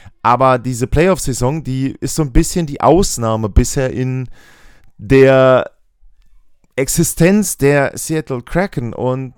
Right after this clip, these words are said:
man muss einfach auch sagen, dass sie seit Beginn das Problem haben, dass sie keine wirklichen herausragenden Stars haben, keine wirklichen Superspieler. Jetzt kann man natürlich sagen, okay, N H L Expansion,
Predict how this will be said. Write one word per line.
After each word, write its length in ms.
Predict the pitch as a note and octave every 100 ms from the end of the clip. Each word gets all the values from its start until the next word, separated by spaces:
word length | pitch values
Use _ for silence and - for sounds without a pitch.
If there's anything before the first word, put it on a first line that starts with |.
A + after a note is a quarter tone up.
| -
man 180 | B2+
muss 220 | C#3 E3 -
einfach 500 | - - C#3+ E3+ D#3
auch 160 | C3+
sagen, 560 | A2+ B2 C#3 D#3 E3 D#3+ - _ _ _ - _ _ _ _ -
dass 220 | C3 -
sie 140 | D3+
seit 400 | A2+ C3 F3+ -
Beginn 420 | - G#2+ D3+ G3
das 200 | D3+ B2
Problem 600 | - - G2+ B2+ E3+ D#3
haben, 440 | A2+ A#2 B2+ D#3 D3
dass 180 | A#2+ -
sie 120 | C3+
keine 580 | - B2 C#3+ E3+ D#3 A2+
wirklichen 680 | D3 D#3+ D3+ D3 D3 C#3+ C#3+
herausragenden 1120 | A#2+ A#2+ A2 C#3 F3 - C3+ D3 C3+ C3+ C3
Stars 560 | - - B2+ C#3+ D#3 G#2+
haben, 260 | F#2+ G2
keine 300 | - A2+ C3
wirklichen 580 | A#2 C#3 C#3 - C3+ B2+ - _ _ _ _ _ _
Superspieler. 720 | - G#2+ E3+ C#3 B2 - F#2+
Jetzt 160 | F#2+ -
kann 100 | D#3
man 80 | D#3+
natürlich 220 | C3 B2+
sagen, 160 | C#3+
okay, 380 | A#2 - E3 F3+ - _ _ _ -
N 140 | A#2+
H 140 | B2 -
L 320 | C#3+ D3 -
Expansion, 880 | - - - C#3 D#3+ - D#3+ D#3